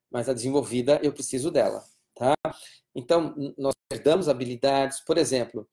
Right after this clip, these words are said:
eu tenho, eu sou, desde pequeno, assim, muito autodidata. Eu, eu só consigo aprender quando eu estudo por mim mesmo, sozinho. Faculdade de Medicina, eu começava a assistir uma aula, ela era ruim, eu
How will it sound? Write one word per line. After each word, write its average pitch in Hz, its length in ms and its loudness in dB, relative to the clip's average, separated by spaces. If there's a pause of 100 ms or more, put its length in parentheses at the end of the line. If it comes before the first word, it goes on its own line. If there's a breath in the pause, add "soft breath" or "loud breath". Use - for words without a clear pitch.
(400 loud breath)
eu 127 60 -8
tenho, 151 380 -2 (120)
eu 131 80 -4
sou, 135 360 0
desde 175 360 -2
pequeno, 151 340 -4
assim, 147 240 -4
muito 165 560 -2
autodidata. 156 800 -2
Eu, 131 180 -6 (440 soft breath)
eu 143 80 -4
só - 120 0
consigo 185 360 2
aprender 180 320 2
quando 190 160 2
eu 180 60 2
estudo 170 280 -6
por 156 140 -2
mim 160 120 -2
mesmo, 147 320 2
sozinho. 120 540 -2 (400 soft breath)
Faculdade 180 380 2
de 170 40 0 (100)
Medicina, 185 540 2 (440 soft breath)
eu 151 60 -16
começava 165 360 2
a 190 60 -4
assistir - 200 -4
uma 156 140 2
aula, 143 200 6
ela 170 80 4
era 170 100 4
ruim, 165 260 -2
eu 190 160 -2